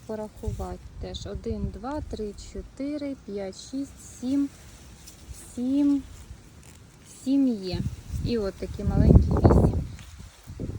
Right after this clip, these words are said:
Тут також вон ще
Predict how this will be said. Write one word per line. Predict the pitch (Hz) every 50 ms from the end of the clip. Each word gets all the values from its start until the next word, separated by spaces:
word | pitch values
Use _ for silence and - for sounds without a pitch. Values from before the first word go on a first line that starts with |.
| - - - - - - - - - - - - - - - - - - - - - - - - - - - - - - - - - - - - - - -
Тут | 220 202
також | - - - - - - 277 320 320 - - -
вон | 262 254 247 240 240 - - - - - - - - - - - - - - - - - - - - _ _ _ - - - - - - - - - - - - - - - - - - - - - - - - - - - - - - - - - - - - -
ще | - 240